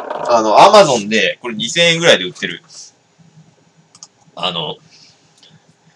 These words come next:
あのグラス、テイスティンググラスなんですけど、これね、あのね、線が書いてないのよ。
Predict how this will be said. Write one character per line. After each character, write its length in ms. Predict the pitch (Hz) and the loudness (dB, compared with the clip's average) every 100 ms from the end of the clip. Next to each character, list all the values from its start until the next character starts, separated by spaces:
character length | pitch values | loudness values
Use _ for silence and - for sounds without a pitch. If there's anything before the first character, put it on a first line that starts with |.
| _ _ _ _ _ _ - | _ _ _ _ _ _ -10
あ 140 | 95 | -8
の 140 | 87 | -8
グ 120 | 85 104 | -4 -2
ラ 120 | - | 0
ス、 100 | - | 0
テ 160 | 147 | 2
イ 40 | 151 | 2
ス 100 | - | 0
テ 100 | 160 | -4
ィ 60 | |
ン 40 | 160 | -2
グ 60 | |
グ 100 | 147 | 2
ラ 100 | 165 | 4
ス 120 | 131 95 | 4 0
な 120 | 87 | -6
ん 40 | |
で 40 | 85 | -6
す 60 | |
け 100 | 82 | -14
ど、 400 | 85 90 78 - _ - - - _ | -10 -10 -10 -14 _ -18 -16 -18 _
こ 120 | - 226 | 0 4
れ 140 | 240 | 4
ね、 600 | 226 175 113 87 80 - _ _ _ - | 6 6 6 2 -4 -12 _ _ _ -14
あ 100 | 101 | -12
の 100 | 117 | -6
ね、 240 | 117 85 _ _ _ _ _ _ _ _ _ _ _ _ _ _ _ _ - - _ _ _ _ - | -6 -6 _ _ _ _ _ _ _ _ _ _ _ _ _ _ _ _ -20 -20 _ _ _ _ -16
線 300 | - 285 302 | -2 2 4
が 240 | 269 - - | 6 4 4
書 100 | 170 | 2
い 60 | 160 | 4
て 80 | |
な 120 | 156 123 | 4 2
い 40 | |
の 60 | 95 | 2
よ。 160 | 80 | -6